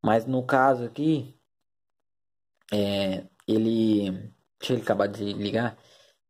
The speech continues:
ele aqui não, não tá tra-, não travou nada pra entrar no modo download, certo? Vamos desligar aqui, vamos voltar pra lá, que nem se, no caso da falhou lá,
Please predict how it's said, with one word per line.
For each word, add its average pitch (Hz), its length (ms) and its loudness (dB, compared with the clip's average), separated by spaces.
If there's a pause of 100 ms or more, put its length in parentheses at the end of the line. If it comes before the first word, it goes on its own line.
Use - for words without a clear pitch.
ele 117 140 2
aqui 110 120 -4
não, 135 260 0
não 120 200 0
tá 117 140 4
tra-, 131 160 -2
não 135 240 -4
travou 131 500 2
nada 107 560 -4
pra 110 120 2
entrar 113 200 0
no 117 80 -2
modo 110 240 4
download, 120 420 2 (140)
certo? 131 320 0 (420)
Vamos 117 200 0
desligar 104 300 0
aqui, 113 120 -8
vamos 120 160 0
voltar 127 320 4
pra 123 180 -4
lá, 98 240 -4 (200)
que - 100 -8
nem 104 220 -2
se, - 840 -12
no 120 120 -4
caso 120 340 0
da 113 220 0
falhou 110 420 0
lá, 127 420 0